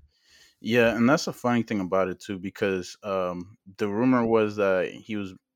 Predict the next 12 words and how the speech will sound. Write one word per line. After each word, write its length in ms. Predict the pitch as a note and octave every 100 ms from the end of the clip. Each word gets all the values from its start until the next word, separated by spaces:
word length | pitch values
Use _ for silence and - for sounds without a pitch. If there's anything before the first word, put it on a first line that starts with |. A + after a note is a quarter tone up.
| -
he 100 | G2+
was 180 | F#2+ F#2
targeting 500 | - A2 B2 A#2+ A2+
Ice, 320 | G#2 G2+ F#2+
he 80 | -
was 120 | E2
targeting 440 | - G#2 A2+ A#2 G#2+
Pump, 380 | - G#2 F#2+
he 80 | F#2
was 140 | F#2 -
targeting 380 | G#2+ A2 A2+
Smoke 340 | G2+ - F#2+